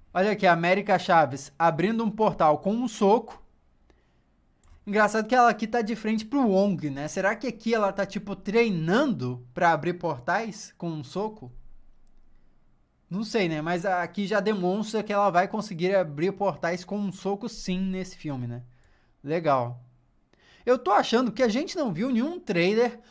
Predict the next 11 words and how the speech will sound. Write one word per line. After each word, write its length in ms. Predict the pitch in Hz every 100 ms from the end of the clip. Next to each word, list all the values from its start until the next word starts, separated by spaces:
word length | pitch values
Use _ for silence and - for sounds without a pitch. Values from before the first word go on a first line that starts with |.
| -
a 100 | 180
personalidade 1000 | 180 269 330 - 277 226 285 220 165 233
da 80 | 214
América 340 | 208 247 262
Chaves, 400 | 220 165 165 135
né? 220 | 123 139 165
Ela 220 | 190 226
mal 340 | 180 185 277
abriu 300 | 285 165 262
a 60 | 285
boca 520 | 165 180 185 135 123